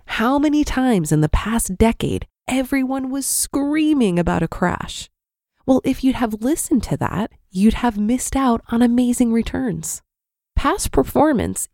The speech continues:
isn't representative of future returns, but also no one can predict the future. Go back in history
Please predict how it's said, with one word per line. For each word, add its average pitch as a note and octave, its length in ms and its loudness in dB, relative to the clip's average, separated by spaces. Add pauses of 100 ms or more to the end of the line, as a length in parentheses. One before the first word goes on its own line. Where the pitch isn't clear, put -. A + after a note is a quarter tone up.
isn't C#4+ 340 2
representative G#3 760 2
of D#3+ 100 0
future - 320 -2
returns, E3+ 640 -4 (260)
but G#3 280 2
also F3+ 640 -2 (160)
no F#3+ 280 4
one A#3 280 2
can G#3 200 -2
predict - 360 0
the E3+ 80 -2
future. - 540 -8 (800)
Go A3 200 4
back D4+ 240 2
in D#4 80 2
history - 580 -4